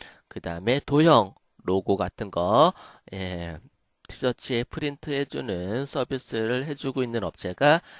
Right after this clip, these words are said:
디티알이에요. 여러분들, 어,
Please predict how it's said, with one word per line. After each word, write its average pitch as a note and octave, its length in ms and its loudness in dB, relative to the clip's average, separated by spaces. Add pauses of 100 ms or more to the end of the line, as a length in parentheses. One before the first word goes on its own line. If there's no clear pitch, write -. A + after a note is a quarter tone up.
(220)
디티알이에요. F#2 1080 -4 (400)
여러분들, C#3+ 800 4 (320)
어, G2 120 0